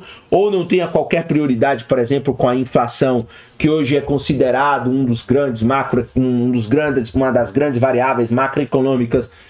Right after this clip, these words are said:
da gestão, enfim, de todos os países, né? A busca por uma inflação, por um controle de preços,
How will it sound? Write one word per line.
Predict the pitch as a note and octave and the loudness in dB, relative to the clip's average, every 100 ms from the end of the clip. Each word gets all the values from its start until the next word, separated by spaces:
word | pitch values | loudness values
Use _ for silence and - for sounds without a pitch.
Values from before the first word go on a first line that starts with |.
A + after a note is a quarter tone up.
| - - | -16 -2
da | D3 D#3+ | 0 2
gestão, | D#3 B2+ - - C#3+ D3 B2 - - - - | 0 -2 -2 0 0 2 -2 -4 -14 -8 -2
enfim, | B2 A#2+ C3+ B2+ A#2+ A2 | -2 0 0 0 0 0
de | G2+ A#2+ | -2 -2
todos | A#2+ D3+ C#3+ A2+ | 0 -2 0 -2
os | A#2+ - | -4 -2
países, | A2 A#2+ F#3+ G3+ A#2+ G2 | 0 0 0 0 -2 -2
né? | A#2+ | 0
A | A#2 | 0
busca | F#2+ C3 B2 - A2+ - - - - - - | 0 0 0 0 -2 -2 -14 -20 -20 -8 -2
por | C3 | 0
uma | B2 A#2+ | 2 0
inflação, | A#2 C3 A#2 C#3 B2+ | 0 0 0 0 0
por | B2 | 0
um | B2 | 0
controle | A#2+ A#2 A#2+ A#2+ | 0 0 0 0
de | A2+ | 0
preços, | A#2 B2 A#2 A2+ G#2+ - | 0 2 0 0 -4 -6